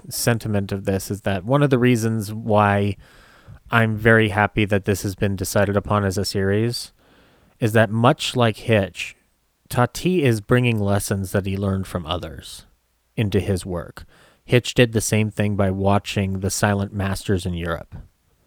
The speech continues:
And he brought that into American cinema and transformed the suspense genre, the thriller genre, and the horror genre.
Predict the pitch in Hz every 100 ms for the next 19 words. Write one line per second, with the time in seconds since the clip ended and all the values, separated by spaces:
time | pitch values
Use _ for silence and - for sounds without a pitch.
0 | _ _ _ - 95 95 101 113 113 -
1 | 110 101 98 - 95 101 101 - 95 -
2 | 107 98 95 101 - 95 - 107 98 -
3 | - 104 101 101 95 95 - - 101 101
4 | - - 98 95 95 92 90 - 98 92
5 | 95 92 92 104 95 98 - 120 95 85
6 | - 101 80 107